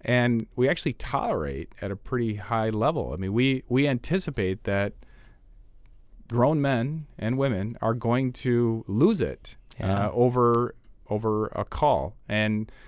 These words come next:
Speaker 1: you can also expect that the referees, um, are not intending to make bad calls. They're just trying to do their job. So it's a really interesting phenomenon that this, uh, this response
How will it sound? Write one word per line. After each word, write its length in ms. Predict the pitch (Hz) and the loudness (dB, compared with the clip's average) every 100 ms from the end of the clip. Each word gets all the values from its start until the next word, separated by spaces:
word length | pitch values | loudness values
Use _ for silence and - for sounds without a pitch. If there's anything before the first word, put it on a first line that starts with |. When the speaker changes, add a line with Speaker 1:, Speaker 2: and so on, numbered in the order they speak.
| - - | -20 -8
Speaker 1:
you 80 | 131 | -2
can 100 | 131 | 4
also 300 | 131 180 - | 6 6 4
expect 420 | 117 - 123 117 - | 0 2 2 2 2
that 200 | 110 110 | 2 2
the 100 | 113 | 2
referees, 880 | 120 117 120 - 113 123 - - - | 2 2 -2 0 0 -2 -6 -12 -6
um, 460 | 98 101 98 95 - - - - 110 | -4 -2 -2 -6 -10 -20 -20 -4 2
are 120 | 123 | 4
not 560 | 135 170 120 - - - - - - - - | 6 4 2 -2 -12 -20 -20 -20 -20 -20 -10
intending 760 | 120 117 - - 175 131 92 95 | -2 -2 -2 -4 -2 -2 -2 -4
to 120 | 110 | -4
make 200 | 104 104 - | -4 -6 -6
bad 260 | 95 85 104 | -6 -4 -6
calls. 400 | - 90 92 - | -8 -8 -8 -8
They're 140 | 101 | -6
just 220 | 101 113 - | -6 -8 -6
trying 180 | 92 | -6
to 60 | 92 | -4
do 140 | 92 | -4
their 120 | 90 90 | -4 -2
job. 360 | 117 123 95 | -2 -2 -2
So 120 | - | -2
it's 140 | 113 123 | 0 2
a 60 | |
really 240 | 123 175 156 | 2 2 0
interesting 520 | 143 156 151 - 127 | -2 -4 -4 -4 -4
phenomenon 720 | - 110 113 113 92 85 110 - - - - | -2 -2 0 0 -2 -4 -6 -12 -20 -20 -4
that 360 | 117 113 113 - - - - | 0 0 0 -8 -20 -20 0
this, 220 | 147 135 | 0 2
uh, 80 | 151 - | 0 -2
this 440 | 131 127 120 - - - - - 123 | -2 2 2 0 -8 -12 -20 -10 -2
response 920 | 113 - - 160 147 98 117 - | -2 -2 4 4 4 -2 -4 -10